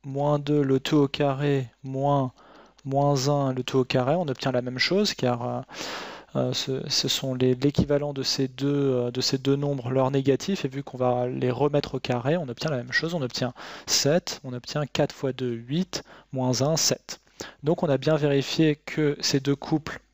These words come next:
<clears throat> sont solutions de la deuxième équation, et donc solution de l'intégralité du système.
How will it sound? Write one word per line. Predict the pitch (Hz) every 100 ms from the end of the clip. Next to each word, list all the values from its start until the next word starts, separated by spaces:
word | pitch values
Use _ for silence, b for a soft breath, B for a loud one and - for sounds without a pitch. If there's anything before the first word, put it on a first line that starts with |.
| _
<clears throat> | - -
sont | - 156
solutions | 147 160 147 - 147
de | 139
la | 131
deuxième | 127 135 135
équation, | 131 131 123 170 214 B B B B B B
et | 190
donc | 175 143 160 -
solution | - 170 156 147 - 143
de | 151
l'intégralité | 143 135 139 135 135 127
du | 151
système. | 165 143 - 123